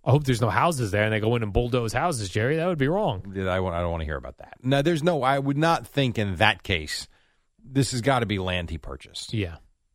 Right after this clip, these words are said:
Speaker 2: I would
Speaker 1: Big
Speaker 2: not
Speaker 1: empty
Speaker 2: think.
Speaker 1: land down there
Speaker 2: What do you
Speaker 1: in
Speaker 2: think
Speaker 1: New
Speaker 2: that
Speaker 1: Jersey.
Speaker 2: costs?
Speaker 1: I don't know. South Jersey?
Speaker 2: You
Speaker 1: Middle of
Speaker 2: probably
Speaker 1: nowhere?
Speaker 2: need, let's see, eighteen holes. What do you think, a hundred acres?
Speaker 1: Yeah, that's a
Speaker 2: Two hundred?
Speaker 1: lot
Speaker 2: No,
Speaker 1: of,
Speaker 2: maybe,
Speaker 1: uh,
Speaker 2: maybe more than that.
Speaker 1: I don't even know what an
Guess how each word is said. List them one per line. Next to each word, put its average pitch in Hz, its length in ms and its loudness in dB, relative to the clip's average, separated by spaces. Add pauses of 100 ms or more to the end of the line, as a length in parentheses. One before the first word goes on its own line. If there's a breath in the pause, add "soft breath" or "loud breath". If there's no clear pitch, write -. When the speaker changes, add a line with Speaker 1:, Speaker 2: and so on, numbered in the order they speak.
(240)
Speaker 2:
I 80 60 -14
would 71 100 -16
Speaker 1:
Big 117 160 2
Speaker 2:
not 113 80 2
Speaker 1:
empty 107 180 -4
Speaker 2:
think. 101 100 -2
Speaker 1:
land 101 240 -4
down 90 200 -4
there 90 100 -6
Speaker 2:
What 190 60 2
do 214 60 2
you 196 40 0
Speaker 1:
in 143 40 2
Speaker 2:
think 110 180 4
Speaker 1:
New 104 80 0
Speaker 2:
that 82 100 0
Speaker 1:
Jersey. 71 160 -6
Speaker 2:
costs? - 140 -12 (220)
Speaker 1:
I 294 60 -4
don't 311 100 -2
know. 214 280 -2 (340)
South 202 280 -2
Jersey? 220 440 -4 (1120)
Speaker 2:
You 107 80 -4
Speaker 1:
Middle - 0 -
of - 60 -16
Speaker 2:
probably - 480 4
Speaker 1:
nowhere? 135 360 4
Speaker 2:
need, 110 160 -2
let's 104 160 -4
see, 92 240 -6
eighteen 123 560 -10
holes. 101 540 -8
What 127 60 -4
do 143 40 0
you 147 60 -2
think, 104 140 -4
a - 40 -10
hundred 117 440 -2
acres? 139 440 -4
Speaker 1:
Yeah, 107 80 6
that's 143 180 6
a - 40 8
Speaker 2:
Two - 0 -
hundred? 156 220 4
Speaker 1:
lot 143 200 2
Speaker 2:
No, 131 60 6
Speaker 1:
of, 139 60 6
Speaker 2:
maybe, 151 160 2
Speaker 1:
uh, 123 200 4
Speaker 2:
maybe 120 160 4
more 104 280 2
than 85 120 -4
that. 71 220 -6 (100)
Speaker 1:
I - 80 2
don't 330 120 -2
even 190 160 0
know 151 120 2
what 139 140 -2
an 120 140 -4